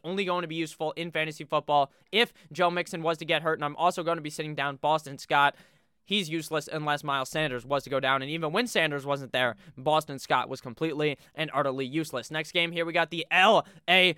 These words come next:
Rams at the Buffalo Bills. Now, I'm gonna be starting up Darrell Henderson in this game. Now, why am I starting up Darrell Henderson? Because he balled the fuck out last week. Now, Malcolm Brown seems to be hurt. Cam Akers definitely hurt, likely going to miss this game. Malcolm Brown could end up playing, but even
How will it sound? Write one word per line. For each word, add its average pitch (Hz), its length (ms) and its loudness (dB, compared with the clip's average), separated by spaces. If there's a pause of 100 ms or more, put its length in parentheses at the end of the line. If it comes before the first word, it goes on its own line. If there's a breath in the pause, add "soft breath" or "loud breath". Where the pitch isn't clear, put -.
(120)
Rams 165 360 2
at 165 180 4
the 160 120 -4
Buffalo 160 580 4
Bills. 147 260 2
Now, 156 60 -2
I'm 175 80 0
gonna 247 100 -4
be 254 40 -4
starting 220 260 0
up 202 100 -2
Darrell 165 360 4
Henderson 156 580 -4
in 147 260 -6
this 127 220 -4
game. 127 260 -4
Now, 120 100 -2
why 151 220 6
am 240 100 4
I 233 60 0
starting 226 240 -2
up 220 80 -6
Darrell 202 220 2
Henderson? 196 320 -6
Because 180 180 -8
he 226 140 -10
balled 170 340 2
the 151 80 -4
fuck 160 380 0
out 147 260 4 (200 loud breath)
last 147 340 4
week. 160 200 -2
Now, 151 140 0
Malcolm 180 400 2
Brown 175 260 6
seems 151 260 -8
to 139 40 -14
be 139 80 -6
hurt. 139 220 -4
Cam 180 200 0
Akers 165 300 -2
definitely 160 360 0
hurt, 127 180 -6
likely 156 320 0
going 147 220 -2
to 143 60 -14
miss 143 280 -4 (240 soft breath)
this 156 240 0
game. 139 240 0
Malcolm 165 280 2
Brown 165 220 2
could - 240 -4
end 190 180 0
up 180 140 2
playing, 175 300 -2
but 156 140 -4 (100)
even 233 400 0